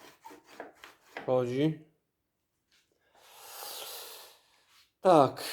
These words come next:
tak, tak, tak, dół, no podłoga tutaj tak samo, katastrofa. O,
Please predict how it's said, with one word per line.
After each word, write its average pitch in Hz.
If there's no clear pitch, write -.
tak, 180
tak, 139
tak, 123
dół, 147
no 147
podłoga 135
tutaj 131
tak 123
samo, 123
katastrofa. 104
O, 117